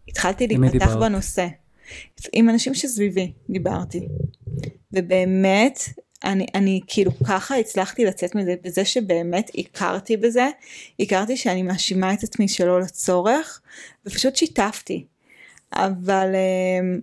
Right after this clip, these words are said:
Speaker 1: אבל הרבה פעמים אנשים נשאר, לרוב אחרי זה אתה נורא גם,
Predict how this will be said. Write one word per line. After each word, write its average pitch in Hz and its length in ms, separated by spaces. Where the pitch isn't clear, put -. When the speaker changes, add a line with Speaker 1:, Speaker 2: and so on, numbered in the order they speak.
Speaker 1:
אבל 196 140
הרבה 185 200
פעמים 269 220
אנשים 220 220
נשאר, 240 320
לרוב 202 300
אחרי 233 240
זה 254 140
אתה 247 140
נורא 185 260
גם, 269 260